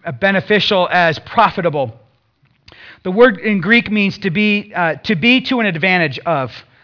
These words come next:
So whose advantage? Is it profitable? Is it beneficial? But whose, whose benefit or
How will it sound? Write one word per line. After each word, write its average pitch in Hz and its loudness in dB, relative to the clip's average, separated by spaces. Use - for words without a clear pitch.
So 214 0
whose 233 0
advantage? 208 -2
Is 277 0
it 240 4
profitable? 202 0
Is 208 0
it 214 -4
beneficial? 233 0
But 170 0
whose, 277 -2
whose 247 -2
benefit 233 0
or 175 -4